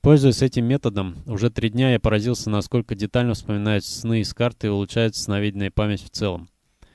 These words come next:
Ещё одно. Если никак не получается зарисовать на карте локацию, то нарисуйте пейзаж из неё, как можете, на отдельном листочке. Что делать с ними, когда их наберётся десять-двадцать штук, вы уже знаете. Киллер.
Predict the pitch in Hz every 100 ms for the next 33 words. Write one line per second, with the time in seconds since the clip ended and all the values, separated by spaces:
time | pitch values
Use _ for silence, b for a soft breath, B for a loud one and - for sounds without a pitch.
0 | b - 113 - 117 95 95 90 _ -
1 | - 110 107 135 - 117 113 127 120 107
2 | 110 107 131 123 104 - 110 107 101 -
3 | 101 110 95 113 110 110 104 - 110 -
4 | 101 101 135 131 - 92 - 101 104 104
5 | - 127 107 - 104 98 127 - b b
6 | b - 107 113 110 107 - - 101 113
7 | 110 104 104 98 95 110 110 107 101 -
8 | 92 - - _ b b b - - 123
9 | 123 113 - 120 113 104 98 110 - 110
10 | 101 104 98 104 107 98 104 104 101 -
11 | 139 - 113 107 101 95 87 82 - -
12 | _ _ _ _ - - 101 87 -